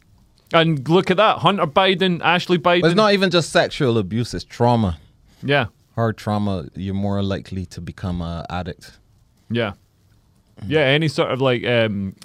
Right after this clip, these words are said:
Speaker 1: uh, serving in a war zone. Um,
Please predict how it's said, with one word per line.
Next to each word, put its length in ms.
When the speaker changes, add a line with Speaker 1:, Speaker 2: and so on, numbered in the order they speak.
Speaker 1:
uh, 360
serving 380
in 40
a 80
war 340
zone. 460
Um, 640